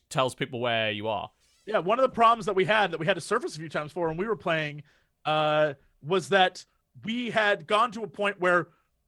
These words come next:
Speaker 2: we couldn't go left or right or north.
Speaker 1: Ship
Speaker 2: And so
Speaker 1: breaks all the time.
Speaker 2: Yeah, we
Speaker 1: Yeah.
Speaker 2: were like, "Oh, crap." So we had to, like, surface, which if you're on the other team and you hear, "All right, well, they can't go to these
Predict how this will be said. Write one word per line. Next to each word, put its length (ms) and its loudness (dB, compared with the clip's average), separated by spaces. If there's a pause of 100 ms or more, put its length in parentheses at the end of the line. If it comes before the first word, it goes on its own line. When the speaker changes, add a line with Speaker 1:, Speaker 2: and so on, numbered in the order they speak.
Speaker 2:
we 140 -6
couldn't 260 -2
go 160 6
left 500 2
or 220 0
right 400 0 (140)
or 180 0
north. 460 -6 (160)
Speaker 1:
Ship 300 0
Speaker 2:
And 40 -18
so 60 0
Speaker 1:
breaks 420 6
all 200 0
the 60 0
time. 380 0 (480)
Speaker 2:
Yeah, 60 6
we 60 2
Speaker 1:
Yeah. 80 4
Speaker 2:
were 60 2
like, 220 4
"Oh, 420 8
crap." 380 2
So 140 0
we 80 -2
had 160 2
to, 80 -6
like, 300 2 (260)
surface, 560 0
which 300 0 (340)
if 140 -2
you're 100 0
on 80 2
the 60 2
other 100 2
team 240 -6
and 60 -6
you 60 -4
hear, 160 -4
"All 120 6
right, 100 4
well, 80 -6
they 80 2
can't 260 -4
go 160 0
to 80 -2
these 340 -6